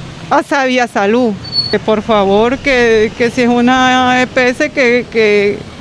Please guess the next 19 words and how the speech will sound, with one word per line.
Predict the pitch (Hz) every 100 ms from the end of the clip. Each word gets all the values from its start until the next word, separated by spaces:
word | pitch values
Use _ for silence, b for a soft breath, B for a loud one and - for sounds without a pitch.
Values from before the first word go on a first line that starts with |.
| B B B - -
si | 277
la | 254
colocaron | 277 254 240 240 254 320
es | 330
para | - 311 294
algo, | 311 311 269
si | 254 262
no, | 233 240
entonces | 262 269 277 285
¿para | 254 247
qué | 247
tienen | 269 269 285
una | 285 285
E |
P | 277 294
S | 277 311
si | - 285
no | 240 247
es | 254 262